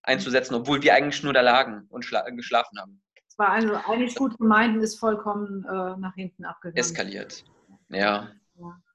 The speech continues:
Speaker 2: Stefan, jetzt hast du eben schon mal so ein bisschen gesagt, was dir an Frankreich einfach gut gefällt, so die Lebensqualität, wo du sagst, "Mensch, da können wir uns was ba-, dran abgucken." Ähm,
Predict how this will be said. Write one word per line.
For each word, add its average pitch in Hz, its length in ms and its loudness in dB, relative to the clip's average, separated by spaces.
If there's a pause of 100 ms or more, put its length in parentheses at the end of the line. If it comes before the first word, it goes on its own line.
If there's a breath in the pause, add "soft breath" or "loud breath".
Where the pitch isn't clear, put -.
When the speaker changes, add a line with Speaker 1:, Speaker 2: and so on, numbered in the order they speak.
(640 loud breath)
Speaker 2:
Stefan, 240 260 2
jetzt 233 140 2
hast 302 160 -2
du 277 60 0
eben 330 200 2
schon 330 140 -2
mal 294 100 0
so 277 60 0
ein 254 80 0
bisschen 262 280 -2
gesagt, 226 340 2
was 214 180 -2
dir 190 140 0
an 196 120 -4
Frankreich 214 440 0
einfach 190 260 -4
gut 220 180 -2
gefällt, 226 480 0
so 208 300 4
die 190 180 -4
Lebensqualität, 226 920 0
wo 208 60 -6
du 196 80 -6
sagst, 196 280 -4
"Mensch, 202 200 -6
da 202 100 -8
können 208 160 -8
wir 196 60 -6
uns 190 120 -10
was 185 140 -10
ba-, - 200 -6
dran 185 200 -8
abgucken." 240 600 -6 (340 loud breath)
Ähm, 202 380 0